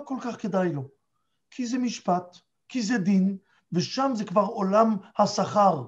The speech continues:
מעשה זה כאן, היום לעשותם,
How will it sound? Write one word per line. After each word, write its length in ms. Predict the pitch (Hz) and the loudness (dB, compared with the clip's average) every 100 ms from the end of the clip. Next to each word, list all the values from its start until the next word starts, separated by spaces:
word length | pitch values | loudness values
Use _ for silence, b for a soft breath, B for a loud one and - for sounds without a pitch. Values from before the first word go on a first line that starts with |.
| - _ _ _ - | -14 _ _ _ -2
מעשה 640 | 180 190 180 - 269 262 | 2 4 2 0 -4 -4
זה 160 | 208 220 | -4 -4
כאן, 360 | - 226 196 151 | 0 4 4 2
היום 480 | 151 202 233 311 277 | 2 2 4 2 2
לעשותם, 760 | 202 202 151 196 - 180 143 | 0 2 0 -2 0 2 2